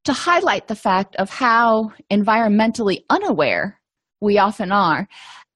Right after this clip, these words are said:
and sometimes how we can miss some really cool things. It's a fun activity to do with kids, both of these.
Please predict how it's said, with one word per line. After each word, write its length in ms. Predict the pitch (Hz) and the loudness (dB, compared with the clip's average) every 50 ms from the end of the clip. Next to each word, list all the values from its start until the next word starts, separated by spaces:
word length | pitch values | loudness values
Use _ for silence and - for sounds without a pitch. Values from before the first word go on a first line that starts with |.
| _ _ _ - - | _ _ _ -2 0
and 160 | 311 294 277 | 0 0 0
sometimes 400 | - 453 453 453 - 415 - - | -2 -4 -4 -2 -2 -4 -4 -2
how 160 | - 330 302 | -2 -2 -2
we 100 | 330 370 | -2 -2
can 360 | - 320 254 240 226 226 233 | 0 0 2 4 4 4 4
miss 240 | 254 330 403 - - | 4 2 2 -2 -6
some 400 | - - - - 233 220 208 202 | -8 -10 -8 -4 -4 -4 -2 -2
really 380 | 208 247 285 330 311 277 254 - | -2 -2 -2 -2 -2 -4 -8 -10
cool 320 | - - - 269 262 262 262 | -12 -12 -10 -8 -8 -8 -8
things. 680 | - - 311 320 285 214 - - 190 196 - - - _ _ _ _ _ _ _ _ _ _ _ _ _ _ _ _ _ - - - - - 240 - | -6 -2 0 0 0 0 -2 -4 -10 -14 -14 -16 -20 _ _ _ _ _ _ _ _ _ _ _ _ _ _ _ _ _ -20 -20 -20 -20 -20 -12 -6
It's 140 | - 277 277 | -6 -6 -4
a 60 | 285 | -6
fun 320 | 262 - - 294 302 294 285 | -8 -4 0 0 2 2 2
activity 580 | 269 277 285 - 302 262 240 - - 262 247 | 0 0 -2 -2 -2 -2 -2 -2 -2 -4 -4
to 100 | - 247 | -4 -6
do 160 | - - 220 208 | -6 -4 -2 -2
with 180 | 196 202 - | -2 -4 -4
kids, 420 | - - 254 226 233 240 214 - - | -4 -2 0 0 0 0 -2 -4 -4
both 300 | - 180 180 233 240 - | -2 0 0 0 -2 -4
of 100 | 269 220 | -6 -4
these. 420 | 226 247 233 240 262 269 - - | -4 -2 -2 -2 -2 -4 -6 -12